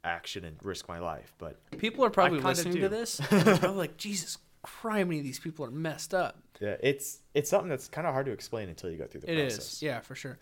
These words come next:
Speaker 1: It's not that
Speaker 2: Did
Speaker 1: I
Speaker 2: you
Speaker 1: want
Speaker 2: hear,
Speaker 1: it to happen, but
Speaker 2: did you hear Michael B. Jordan? You know who that is, right?
Speaker 1: Yeah.
Speaker 2: Uh, he's, he just graduated basic training at Fort Jackson.
Speaker 1: He did?
Speaker 2: So he, I don't know if it's for a movie or whatnot, but
Speaker 1: Uh-huh.
Speaker 2: he,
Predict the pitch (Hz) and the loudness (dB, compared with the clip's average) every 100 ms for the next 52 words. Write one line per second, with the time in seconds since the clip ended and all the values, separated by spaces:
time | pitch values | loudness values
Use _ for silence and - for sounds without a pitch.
0 | - 143 160 160 127 110 113 110 90 80 | -4 0 0 2 4 6 4 4 -2 -8
1 | 76 - - - 196 196 196 151 143 151 | -12 -16 -12 -8 -4 0 0 -2 -4 -4
2 | 160 156 135 127 127 160 170 - 147 143 | -4 -4 -4 -6 -4 -4 -6 -8 -8 -8
3 | 123 123 - 117 151 _ 131 - - _ | -10 -12 -12 -12 -12 _ 2 2 -2 _
4 | _ _ - 117 113 - _ - 151 160 | _ _ -12 -12 -12 -18 _ -10 -6 -4
5 | 170 156 - _ _ _ - 156 147 156 | -4 -4 -8 _ _ _ -12 -8 -6 -4
6 | 147 - 147 147 147 139 127 135 120 - | -2 2 4 4 2 -2 -2 -6 -8 -10
7 | - 127 120 - 110 113 - - - _ | -8 -8 -8 -12 -12 -12 -16 -18 -20 _
8 | _ - 87 90 156 - - - _ - | _ -12 -6 -2 -2 -2 -14 -20 _ -6
9 | - 135 139 135 143 131 - 135 139 170 | -2 -2 -2 -2 -2 -6 -8 -4 0 0
10 | 190 180 - - 160 131 131 143 190 202 | 2 0 -2 -4 -2 -2 -2 -4 -4 -2
11 | 175 170 180 190 202 170 147 135 101 117 | 0 0 2 0 0 0 2 2 2 2
12 | 135 139 | 0 -4